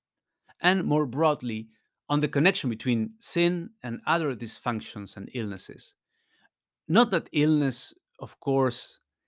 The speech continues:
can always be linked to sin, but there are many connections between those two. You can also reflect on the positive side, on the connection between God's grace and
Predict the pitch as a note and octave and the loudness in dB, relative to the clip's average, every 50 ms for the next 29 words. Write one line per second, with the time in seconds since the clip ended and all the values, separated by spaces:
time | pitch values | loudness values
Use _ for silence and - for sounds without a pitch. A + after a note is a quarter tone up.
0 | _ _ - A#2+ B2 - D#3 D3+ D3 C#3+ B2 - B2 A#2 A#2 A#2+ B2 A#2 A2+ - | _ _ -6 -6 0 2 2 4 4 4 2 2 0 0 2 2 0 0 -2 -2
1 | - B2 A2+ - - - G3+ E3 A#2+ G2+ F2+ F2+ F2+ - _ _ _ C#3+ _ _ | -4 -2 -2 0 2 4 4 4 4 2 -2 -6 -10 -16 _ _ _ -20 _ _
2 | _ _ _ _ _ _ - C3+ C3 D3+ F#3 F3 - - F3+ G#3 G3 E3+ D#3 D3 | _ _ _ _ _ _ -2 0 2 2 2 0 4 4 6 6 6 4 2 2
3 | C#3 B2+ A#2 A2+ - G#2 G2+ G2+ - - - - - - - - - _ _ _ | 0 0 -2 -4 -6 -10 -10 -10 -12 -14 -16 -16 -18 -20 -20 -20 -20 _ _ _
4 | - A2 A2+ - A2+ G#2+ G#2 G2+ G#2 - - - - - - _ _ _ _ _ | -14 -14 -10 -8 -8 -6 -6 -6 -8 -10 -14 -16 -16 -18 -18 _ _ _ _ _
5 | _ _ _ _ _ _ _ _ _ _ _ - B2+ - E3+ - - A3 A3+ - | _ _ _ _ _ _ _ _ _ _ _ -10 -4 -4 -2 2 2 2 2 2
6 | - G#3+ F3 C#3+ - - - E3 D#3 - D#3 C#3 B2+ A#2+ A#2 - _ _ - E3+ | 2 2 2 0 0 -2 -4 -4 -4 -4 -4 -2 -2 -2 -2 -4 _ _ -2 -2
7 | F3+ - - C#3+ B2 G#2+ - - G#2+ F#2+ F#2+ F#2 F2 - _ _ _ _ _ _ | -2 0 -2 -2 -2 -2 -2 -2 -2 -4 -4 -6 -10 -16 _ _ _ _ _ _
8 | _ _ _ _ - C3+ B2 C3 - C3+ B2+ D3 D#3+ C3 - - C#3 A#2+ A#2 - | _ _ _ _ -6 -4 -4 -2 0 0 2 2 2 0 -2 -2 -2 -2 -4 -2
9 | - B2 A#2 A2+ G#2+ B2 B2+ B2 A#2+ - - - - B2 C#3 C#3+ C3+ B2 A#2 A2 | -2 -2 -2 0 0 0 0 0 0 -4 -8 -8 -4 0 2 2 2 2 2 0
10 | - - - - _ _ _ _ _ _ _ _ _ _ _ _ _ _ - A#2 | -4 -8 -10 -14 _ _ _ _ _ _ _ _ _ _ _ _ _ _ -8 -4
11 | A2+ A2+ A2+ - | -4 -4 -4 -6